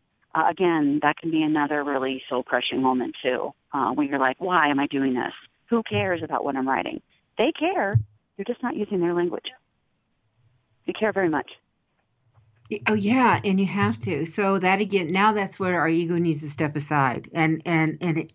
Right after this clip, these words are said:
Speaker 2: I have to tell you all the time, authors will say,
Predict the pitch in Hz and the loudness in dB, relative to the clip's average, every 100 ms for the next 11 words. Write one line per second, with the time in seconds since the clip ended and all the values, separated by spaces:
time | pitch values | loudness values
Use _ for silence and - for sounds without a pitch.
0 | 165 156 151 151 151 151 117 - - 151 | -2 0 2 0 0 0 0 -4 -10 -4
1 | 170 160 156 - 156 160 170 190 185 170 | -2 0 0 0 0 0 0 0 2 4
2 | 165 165 - - - - - 156 156 160 | 2 0 -12 -20 -18 -14 2 2 4 2
3 | 151 160 151 160 156 147 147 | 2 -2 0 0 2 2 2